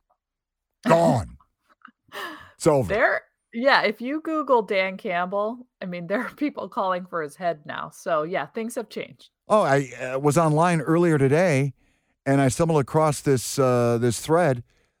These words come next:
Speaker 1: uh, five top replacements for Dan Campbell.
Speaker 2: Yeah, I saw that too.
Speaker 1: Are we, are we there already?
Speaker 2: I think no.
Speaker 1: No, absolutely not, for crying out loud. That's just silly talk.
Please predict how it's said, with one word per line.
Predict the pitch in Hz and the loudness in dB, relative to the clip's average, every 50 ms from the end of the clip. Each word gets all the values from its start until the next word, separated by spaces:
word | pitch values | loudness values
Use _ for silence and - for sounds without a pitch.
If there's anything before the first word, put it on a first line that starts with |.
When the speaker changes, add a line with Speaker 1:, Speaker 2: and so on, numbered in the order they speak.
| _ _ _ _ _ _ | _ _ _ _ _ _
Speaker 1:
uh, | - 123 123 123 120 117 113 | 0 2 4 4 4 4 2
five | - - 143 147 165 170 - | 2 2 2 2 2 2 0
top | - - 160 156 - - | 0 2 2 2 2 0
replacements | 139 - - 147 143 147 151 135 - 117 107 98 - - - - - _ _ _ _ _ _ _ _ | -2 0 2 2 2 2 2 0 0 0 0 0 0 -4 -8 -14 -16 _ _ _ _ _ _ _ _
for | - 120 | -2 0
Dan | 110 101 123 123 123 117 | 2 2 4 4 2 2
Campbell. | - 139 135 131 127 120 90 76 - - _ _ _ - 202 - - - - | 2 2 2 2 2 2 0 -4 -8 -12 _ _ _ -10 -10 -10 -10 -10 -8
Speaker 2:
Yeah, | - 311 349 311 - - 226 | -4 -2 0 0 0 -2 -2
I | 294 277 | -4 -4
saw | - - - 247 | -4 -2 0 0
that | 247 240 233 214 - | 0 0 -2 -6 -8
too. | - 339 277 - | -10 -6 0 2
Speaker 1:
Are | 160 170 | 2 4
we, | 180 175 170 151 - | 4 2 2 0 0
are | - 165 156 | 0 0 0
we | 165 175 | 2 2
there | 151 185 214 233 247 | 2 2 2 2 2
already? | 233 208 180 165 175 190 240 285 294 269 233 _ _ _ _ _ _ _ _ _ _ _ _ - | 2 2 2 2 2 2 2 0 -2 -4 -6 _ _ _ _ _ _ _ _ _ _ _ _ -6
Speaker 2:
I | 196 226 | -6 -4
think | 254 - 294 262 233 214 - - | -4 -6 -8 -10 -10 -12 -14 -14
no. | 190 185 185 185 165 143 131 - - - _ _ _ _ _ _ | -12 -8 -6 -4 -4 -4 -4 -8 -12 -16 _ _ _ _ _ _
Speaker 1:
No, | 139 190 254 277 277 - - - 135 - | -2 0 2 2 2 0 -4 -8 -8 -2
absolutely | - 226 269 214 196 - - 214 190 175 170 175 151 143 139 131 | 0 0 0 0 -2 -2 0 2 2 4 2 2 2 0 2 2
not, | 117 107 117 117 117 110 101 - - - | 2 4 2 2 2 2 0 -4 -8 -12
for | - 95 | -10 -10
crying | 80 - - 101 95 92 87 | -8 -2 0 0 2 2 0
out | 85 85 82 80 | 0 -2 -2 -2
loud. | 87 87 82 76 73 | -2 -2 -2 -2 -2
That's | 98 117 117 - - | -2 -4 -4 -4 -6
just | - 95 82 - | -6 -6 -6 -6
silly | - - - - 104 85 82 78 73 | -6 -8 -6 -4 -4 -4 -4 -6 -8
talk. | - 76 73 71 69 64 - | -8 -8 -8 -8 -8 -10 -12